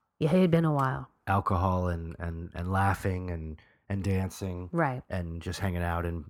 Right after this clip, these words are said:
Speaker 2: and being around our slutty friends.
Speaker 1: Well, we
Speaker 2: Um,
Speaker 1: hadn't gone out on New Year's Eve in four years.
Speaker 2: Right. We don't usually go out for New
Speaker 1: No.
Speaker 2: Year's.
Speaker 1: And now I, I kinda understand why we
Speaker 2: Yeah,
Speaker 1: don't.
Speaker 2: it depends.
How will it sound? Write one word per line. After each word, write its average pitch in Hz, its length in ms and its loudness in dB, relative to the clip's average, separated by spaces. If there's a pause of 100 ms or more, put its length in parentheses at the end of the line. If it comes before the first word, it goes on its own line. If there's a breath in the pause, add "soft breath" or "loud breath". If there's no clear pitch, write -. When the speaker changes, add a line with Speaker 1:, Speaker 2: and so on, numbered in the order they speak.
(100)
Speaker 2:
and 82 320 -6
being 92 140 -2
around 92 220 0
our 87 80 -4
slutty 87 340 0
friends. 80 460 -4 (380 soft breath)
Speaker 1:
Well, 240 120 8
we 277 100 10
Speaker 2:
Um, 285 60 10
Speaker 1:
hadn't 294 180 6
gone 208 220 8
out 185 160 8
on 170 120 6
New 170 80 4
Year's 160 280 6
Eve 151 120 2
in 143 120 -4
four 156 460 4
years. 135 640 0
Speaker 2:
Right. 80 180 -2
We - 80 -2
don't 143 100 4
usually 90 200 2
go 80 120 0
out 82 160 -2
for 85 100 -8
New 82 140 2
Speaker 1:
No. 170 160 6
Speaker 2:
Year's. 139 160 -6
Speaker 1:
And 220 260 6
now 302 260 6
I, 285 140 2 (220)
I 233 180 -2
kinda 339 300 -2
understand 214 720 -2
why 127 160 -4
we 165 60 2
Speaker 2:
Yeah, 196 220 6
Speaker 1:
don't. 175 100 2
Speaker 2:
it 175 100 0
depends. 82 560 2